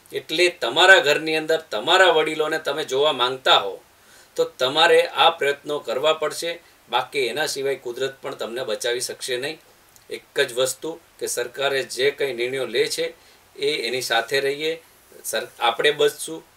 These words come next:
તો દેશ બચશે. એટલે તમામને એક જ કે સરકારની જે પણ ગાઈડલાઈનો છે એ કરો અને છેલ્લે છેલ્લે, અ, જે પણ આપણા દેશની અંદર કોરોના વોરિયર તરીકે ફરજ બજાવી રહ્યા છે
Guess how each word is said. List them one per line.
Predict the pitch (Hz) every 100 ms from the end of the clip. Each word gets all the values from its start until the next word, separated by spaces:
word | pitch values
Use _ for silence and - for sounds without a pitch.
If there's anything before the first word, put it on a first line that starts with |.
| -
તો |
દેશ | 127 131 147 143
બચશે. | 143 - - 165 - _ -
એટલે | - 131 131 127 - -
તમામને | 127 139 143
એક | 120 117
જ | 156
કે | -
સરકારની | 123 113 110 131 127
જે | 117 156
પણ | 175 123
ગાઈડલાઈનો | 107 101 104 98 98
છે | 104 95 _ _
એ | -
કરો | 127 127 147
અને | - _ 120 131
છેલ્લે | - 123 143 180
છેલ્લે, | - 117 107 104 - _ _ _
અ, | - 113 117 120 _ _
જે | - 175
પણ | 202 208 202 -
આપણા | 131 139
દેશની | 131 147 143 - 127
અંદર | 120 117 113 - _
કોરોના | 117 127 127 131
વોરિયર | 107 113 117 131 123 - _ _ _ _
તરીકે | 123 123 131 127
ફરજ | 120 113 139
બજાવી | 120 120 117 113
રહ્યા | 113 113 113
છે | 110 117